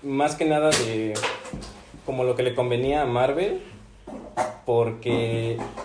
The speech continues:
yo digo que es muy temprano, la neta creo que es muy temprano para un Spider-Verse. Me gustaría más ver a los Seis Siniestros primero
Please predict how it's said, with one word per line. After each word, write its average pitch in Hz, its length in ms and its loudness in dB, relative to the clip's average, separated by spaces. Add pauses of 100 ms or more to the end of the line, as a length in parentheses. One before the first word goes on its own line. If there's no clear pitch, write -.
(140)
yo 165 120 6
digo 392 180 6
que 175 60 0
es - 100 -4
muy 170 240 4
temprano, 160 540 4
la 226 120 0
neta 156 140 -2
creo 160 120 -4
que 160 60 -10
es - 80 -12
muy 165 160 2
temprano 156 400 0
para 127 140 0
un 143 80 -2
Spider-Verse. 135 720 -2
Me 120 80 -2
gustaría 120 300 -2
más 143 260 -2
ver 151 120 -2
a 156 60 4
los 123 160 -4
Seis 123 180 -6
Siniestros 135 380 -6
primero 120 520 -6